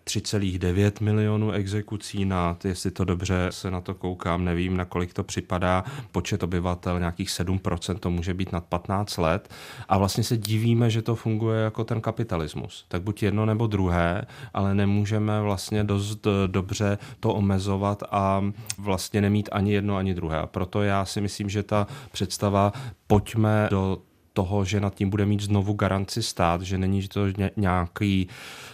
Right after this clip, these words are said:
neomarxismus, bolševismus a nevím co všechno, ale prostě, že jsme nenašli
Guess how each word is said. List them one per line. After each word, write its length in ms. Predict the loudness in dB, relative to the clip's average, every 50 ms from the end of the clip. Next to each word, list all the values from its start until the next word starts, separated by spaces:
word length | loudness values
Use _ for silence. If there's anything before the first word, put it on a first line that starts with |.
| -4 2
neomarxismus, 1040 | 4 6 8 8 8 8 8 6 6 4 0 0 0 2 4 4 4 4 4 4 2
bolševismus 1040 | 2 4 4 4 2 2 0 0 0 0 0 0 0 0 0 2 2 0 0 -2
a 80 | 0 2
nevím 320 | 2 2 2 2 2 0
co 160 | 0 -2 -2
všechno, 580 | -2 -2 -2 -4 -4 -2 -2 0 0 0 0 -2 -6 -10 -16 -16 -16 -6 -2
ale 140 | 0 0 0
prostě, 500 | 0 0 -2 -2 -2 0 2 2 2 2
že 160 | 0 -2 -2 -2
jsme 240 | -2 0 0 2
nenašli 960 | 2 2 4 4 2 2 2 0 -2 -4 -2 0 0 2 2 2 2 0 0